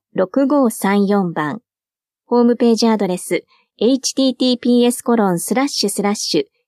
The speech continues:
ュエスアイティーエスドットジーオーオージーエルイードットシーオーエムスラッシュブイアイイーダブリュー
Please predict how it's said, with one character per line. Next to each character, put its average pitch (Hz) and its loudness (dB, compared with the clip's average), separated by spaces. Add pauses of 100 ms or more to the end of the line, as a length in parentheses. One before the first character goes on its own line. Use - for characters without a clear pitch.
(260)
ュ - -4
エ - 2
ス 285 0
ア 269 2
イ 254 0
テ - -2
ィ 233 4
ー 220 2
エ 226 2
ス - -6 (300)
ド - -2
ッ - -10 (140)
ト 196 -2 (260)
ジ 202 -2
ー 269 4
オ - 4
ー - 2 (500)
オ - -4
ー - -20 (340)
ジ 202 0
ー 269 4
エ 262 2
ル 240 4
イ 220 0 (140)
ー - -6
ド 196 0
ッ 196 -10 (140)
ト 185 0
シ 254 2
ー 254 2
オ 226 2
ー 214 0
エ 196 2
ム 156 0 (180)
ス - -6
ラ 220 0
ッ - -6
シ - -4 (540)
ュ 208 -10
ブ 220 2
イ 277 4
ア 269 2
イ 254 2
イ 233 2
ー - -2
ダ 226 0
ブ 196 0
リ 156 0
ュ - -
ー - -6